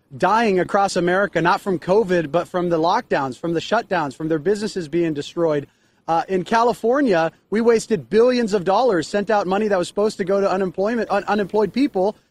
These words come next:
because of the government, sent it to Nigerian and Russian hackers. And now the, the, the federal government is gonna spend hundreds of millions of more dollars on what?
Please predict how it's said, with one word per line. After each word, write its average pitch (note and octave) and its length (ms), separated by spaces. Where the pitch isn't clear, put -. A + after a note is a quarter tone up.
because A#3+ 320
of C4 60
the G3+ 80
government, E3+ 420
sent A3 280
it A3 160
to A3 180
Nigerian G#3 580
and G3 140
Russian G#3+ 260
hackers. F#3 480
And E3 100
now G#3+ 360
the, D#3+ 680
the, E3 80
the D#3+ 140
federal B3 380
government E3+ 480
is F3 140
gonna F#3 160
spend F#3 360
hundreds A#3 460
of F3 120
millions G#3+ 440
of F3 100
more G#3 240
dollars D#3+ 560
on G#3 460
what? - 460